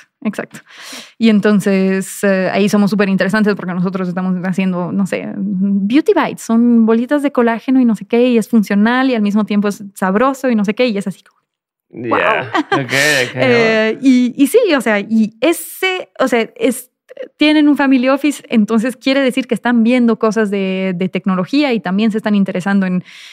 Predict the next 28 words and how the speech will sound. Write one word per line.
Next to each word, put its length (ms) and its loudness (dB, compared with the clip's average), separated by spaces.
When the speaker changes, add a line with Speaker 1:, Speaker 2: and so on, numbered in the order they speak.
Speaker 1:
en, 300 4
em, 500 -2
blockchain 800 0
y, 340 0
eh, 720 0
<laughs> 40 -4
y, 300 2
y, 340 -2
y 40 2
fintech 640 -2
y 140 -2
etcétera, 400 0
y, 100 -2
pero 320 2
al 140 2
mismo 220 4
tiempo 200 0
conocen 320 0
súper 220 -2
bien 100 0
nuestro 260 -2
negocio, 360 0
entonces 440 -2
Speaker 2:
Ok. 240 -10
Speaker 1:
somos 340 2
un, 220 2
un, 380 2
un, 360 2